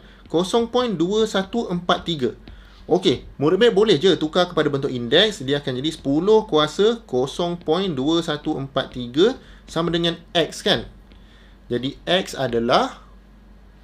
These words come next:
sepuluh kuasa kosong point dua satu empat tiga Satu point enam tiga lapan. Ataupun murid-murid boleh tekan dekat kalkulator,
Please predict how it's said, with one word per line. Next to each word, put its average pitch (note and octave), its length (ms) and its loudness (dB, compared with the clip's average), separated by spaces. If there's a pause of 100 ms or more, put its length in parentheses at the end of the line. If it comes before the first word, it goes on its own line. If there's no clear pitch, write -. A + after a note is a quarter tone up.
(380)
sepuluh B2+ 840 -2
kuasa F3+ 640 0 (1040)
kosong A3+ 400 0
point A3 240 0
dua F#3+ 160 4
satu F#3 320 -2
empat D#3+ 320 -2
tiga D3+ 320 0 (1700)
Satu F#3+ 480 -2
point G#3 320 0
enam F#3+ 400 0
tiga E3+ 400 2
lapan. C#3+ 400 0 (160)
Ataupun D#3 720 2
murid-murid F3+ 320 4
boleh G3 240 0
tekan A3+ 320 0
dekat F#3+ 320 -2
kalkulator, D3+ 640 2